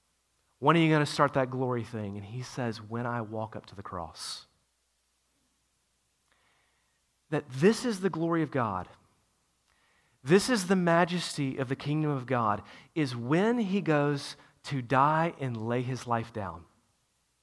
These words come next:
The Apostle, he's teaching about this, quotes what we think is a first century hymn that the church often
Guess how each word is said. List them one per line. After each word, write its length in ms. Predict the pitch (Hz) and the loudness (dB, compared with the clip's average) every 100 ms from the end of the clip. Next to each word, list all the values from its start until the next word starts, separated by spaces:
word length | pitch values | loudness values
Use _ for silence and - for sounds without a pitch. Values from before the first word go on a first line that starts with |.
| _ _ _ _ _ _ _ _ _ _ | _ _ _ _ _ _ _ _ _ _
The 80 | 147 | -10
Apostle, 400 | 143 185 202 185 _ _ _ | 0 0 0 -6 _ _ _
he's 260 | - 135 147 | -10 -8 -6
teaching 400 | - 139 135 123 | -6 -8 -4 -4
about 240 | 107 98 | -4 -6
this, 400 | - 87 - - - _ _ _ _ _ _ _ _ _ _ _ - - - | -8 -12 -12 -14 -18 _ _ _ _ _ _ _ _ _ _ _ -20 -20 -4
quotes 360 | 165 156 - | 0 0 -2
what 120 | 147 | -2
we 100 | 160 | -2
think 260 | 151 233 254 | -2 -2 -2
is 140 | 185 | -2
a 60 | 139 | -2
first 380 | 117 - 156 - | 0 2 2 0
century 380 | 156 143 131 113 | -6 -4 -4 -4
hymn 440 | 107 104 87 82 - _ _ _ _ _ _ _ | -4 -6 -8 -12 -20 _ _ _ _ _ _ _
that 100 | 127 | -10
the 80 | 131 | -8
church 320 | - 151 143 | -2 -2 2
often 440 | 135 127 127 120 | 2 2 -2 -6